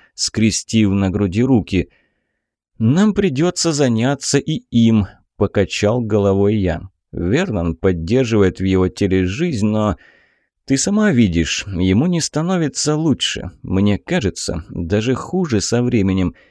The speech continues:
Или аура этого места на него так подействовала, не знаю".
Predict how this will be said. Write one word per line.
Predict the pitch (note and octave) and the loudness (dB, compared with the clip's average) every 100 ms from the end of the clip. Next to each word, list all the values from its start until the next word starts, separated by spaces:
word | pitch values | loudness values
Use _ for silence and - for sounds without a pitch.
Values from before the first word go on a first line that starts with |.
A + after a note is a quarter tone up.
| _ G2 | _ 0
Или | G#2 G2 - | 2 0 -2
аура | C3+ C3+ F#2+ | -2 0 2
этого | F2+ F2 F#2+ | 2 2 0
места | F#2 A2 C#3+ - A#2 | 2 0 0 -2 -2
на | A2 | 0
него | A2+ G#2+ G#2 | 2 4 2
так | - G#2 - | 0 -2 -2
подействовала, | G#2+ G2+ F#2+ A2 G2 - - G2 G2 F#2 | -2 0 0 0 0 -4 -6 -2 0 0
не | F#2 G#2 D#3 D3+ | 2 0 0 -2
знаю". | B2+ C#3 A#2 F#2 E2+ E2 | 0 2 2 2 2 -2